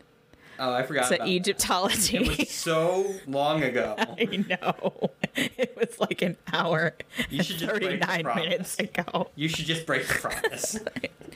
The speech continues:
Speaker 2: It was an hour and thirty, wait, guys, it was an hour and thirty-nine minutes and twelve seconds ago.
Speaker 1: For us, not
Speaker 2: Uh,
Speaker 1: you.
Speaker 2: for us,
Speaker 1: A lot
Speaker 2: but
Speaker 1: of
Speaker 2: not
Speaker 1: it's
Speaker 2: for you,
Speaker 1: just
Speaker 2: 'cause I'm gonna be cutting out so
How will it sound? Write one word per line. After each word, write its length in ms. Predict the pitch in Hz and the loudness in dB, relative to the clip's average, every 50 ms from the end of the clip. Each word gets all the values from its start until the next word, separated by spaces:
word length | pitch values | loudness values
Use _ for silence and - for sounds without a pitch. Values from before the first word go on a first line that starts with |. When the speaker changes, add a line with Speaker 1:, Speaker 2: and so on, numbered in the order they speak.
| - - - - - - | -6 -2 -2 -2 0 0
Speaker 2:
It 40 | 247 | 0
was 120 | 247 233 | 0 0
an 100 | - 262 247 | 0 0 2
hour 280 | 254 226 226 240 226 | 2 2 2 2 2
and 120 | 226 220 233 | 2 2 0
thirty, 420 | - - 208 208 208 208 196 - - - - | 0 0 2 2 2 2 0 0 -4 -8 -4
wait, 280 | - 196 190 175 - - - - - - - - | -2 0 0 0 0 -4 -10 -18 -18 -18 -6 -2
guys, 240 | - 196 190 190 185 | 0 2 2 2 2
it 20 | |
was 120 | 175 175 175 | 2 2 2
an 120 | 170 - - | 0 0 0
hour 440 | - 175 175 190 196 202 208 208 - | 0 0 2 2 2 2 2 0 0
and 160 | - 156 151 - | 0 -2 -2 -2
thirty-nine 680 | - - 180 175 180 196 202 196 190 185 175 175 175 | -4 -2 0 2 2 2 2 2 2 4 4 4 4
minutes 360 | 170 165 165 165 170 - - | 4 4 2 2 0 0 -2
and 180 | - - 143 143 | 0 0 0 0
twelve 380 | - - - 160 151 156 160 - | -2 -2 0 0 0 0 0 0
seconds 420 | - - 160 - - 220 220 - | 0 0 0 2 0 0 0 0
ago. 380 | 285 262 277 285 302 330 339 - - - - - - | 0 2 2 2 2 0 -2 -6 -10 -20 -20 -20 -20
Speaker 1:
For 400 | - - - - 185 190 185 180 - | -20 -8 -4 0 0 0 0 0 0
us, 400 | 190 196 156 123 - - - - | 0 0 0 0 -2 -4 -6 -2
not 260 | 185 170 165 160 - | 0 2 2 2 2
Speaker 2:
Uh, 40 | - | 2
Speaker 1:
you. 80 | 151 147 | 2 2
Speaker 2:
for 120 | 185 180 | 2 2
us, 200 | - 147 - - | 2 0 0 2
Speaker 1:
A 40 | 151 | 0
lot 260 | 147 147 160 165 170 | 2 2 2 2 2
Speaker 2:
but 100 | 180 180 | 2 2
Speaker 1:
of 40 | 180 | 2
Speaker 2:
not 140 | 175 170 151 | 2 2 0
Speaker 1:
it's 80 | 151 151 | 2 2
Speaker 2:
for 60 | 170 | 2
you, 140 | 160 156 151 | 2 2 2
Speaker 1:
just 100 | 143 - | 2 2
Speaker 2:
'cause 100 | 160 160 | 2 2
I'm 80 | 147 | 2
gonna 120 | 147 151 151 | 2 2 0
be 100 | 147 156 | 0 0
cutting 360 | - - - 160 156 147 147 | 0 0 0 0 0 0 0
out 140 | 143 139 - | -4 -4 -4
so 320 | - - - - - | -2 -2 0 0 -2